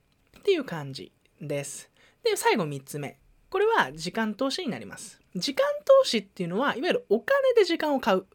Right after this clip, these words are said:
ていうこと。えー、活動していく上で、やはり時間を確保しなくちゃいけないんですよね。例えば、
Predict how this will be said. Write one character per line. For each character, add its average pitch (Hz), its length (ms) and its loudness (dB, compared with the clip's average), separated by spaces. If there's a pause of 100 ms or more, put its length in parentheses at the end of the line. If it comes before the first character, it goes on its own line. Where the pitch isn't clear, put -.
(160)
て 165 80 -4
い - 20 -2
う 143 40 -10
こ 127 80 -10
と。 - 160 -16 (600)
え 151 180 -4
ー、 151 40 -6
活 - 260 -8
動 523 120 8
し - 100 0
て 466 120 8
い 415 40 6
く 427 180 6
上 247 80 4
で、 220 140 4
や 214 100 0
は 440 120 0
り 226 240 -2 (260)
時 190 180 -2
間 440 120 0 (120)
を 440 40 0
確 - 200 -6
保 220 80 -2
し 180 140 -2
な 160 80 -6
く - 80 -10
ち - 80 -4
ゃ 196 60 0
い 156 80 -4
け 151 100 -6
な 139 60 -6
い 120 40 -10
ん - 40 -14
で - 60 -18
す - 60 -18
よ 165 60 -10
ね。 240 200 -6 (1400)
例 330 80 -2 (100)
え 269 60 4
ば、 175 240 0